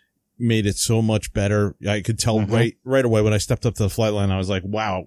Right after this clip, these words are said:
Speaker 1: there's so much more room here." Uh, but it was cool to hang out with all our buddies, man. And I'll just run down a list real quick. Was, um, I talked to Jason for a while. I think I did on the live show,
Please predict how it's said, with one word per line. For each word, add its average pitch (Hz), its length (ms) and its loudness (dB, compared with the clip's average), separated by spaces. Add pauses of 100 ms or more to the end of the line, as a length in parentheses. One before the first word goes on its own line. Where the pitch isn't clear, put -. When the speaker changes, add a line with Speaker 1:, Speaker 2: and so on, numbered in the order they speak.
(120)
Speaker 1:
there's 101 360 -4
so 117 160 -2
much 107 280 -2
more 101 280 0
room 107 300 0
here." 90 320 -4 (720)
Uh, 98 160 2
but 95 160 0
it 131 80 2
was 123 140 -2
cool 120 280 2
to 98 120 2
hang 107 200 0
out 104 160 0
with 98 240 -2 (520)
all 113 180 2
our 110 80 2
buddies, 98 400 -2
man. 101 440 0 (380)
And 95 380 0
I'll 107 140 0
just 101 180 -6
run 104 140 0
down 104 160 2
a 101 40 0
list 117 220 0
real 117 100 2
quick. - 280 -4
Was, 98 340 0
um, 101 300 0
I 110 80 0
talked 120 240 0
to 98 80 -4
Jason 104 400 -2
for 113 100 -2
a 113 40 0
while. 113 160 0
I 104 80 2
think 151 200 -2
I 101 60 2
did 107 240 0
on 101 140 -2
the 98 60 0
live 98 300 0
show, 92 320 -2